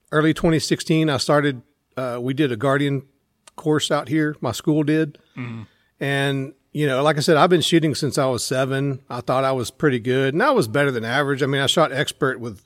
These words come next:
Speaker 1: every weapon I was able to touch in the Army. Um, so, yeah, I thought, "Yeah." But then I came out here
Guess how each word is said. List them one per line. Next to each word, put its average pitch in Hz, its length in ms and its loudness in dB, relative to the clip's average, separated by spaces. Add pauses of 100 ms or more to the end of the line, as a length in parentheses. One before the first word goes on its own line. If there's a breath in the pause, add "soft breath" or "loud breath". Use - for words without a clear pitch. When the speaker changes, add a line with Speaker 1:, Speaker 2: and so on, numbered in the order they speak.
Speaker 1:
every 139 200 -4
weapon 139 340 -2
I 120 200 -6 (240)
was 123 220 -6
able 135 220 -2
to 113 100 -6
touch - 560 -4
in 123 120 -8
the 117 120 -8
Army. 127 360 0 (880 soft breath)
Um, 127 600 -2 (920)
so, 160 340 4
yeah, 180 260 6
I 165 60 6
thought, 147 320 2
"Yeah." 339 300 -2 (160)
But 123 120 -4
then 202 140 6
I 175 80 6
came 160 220 2
out 135 140 2
here 135 460 2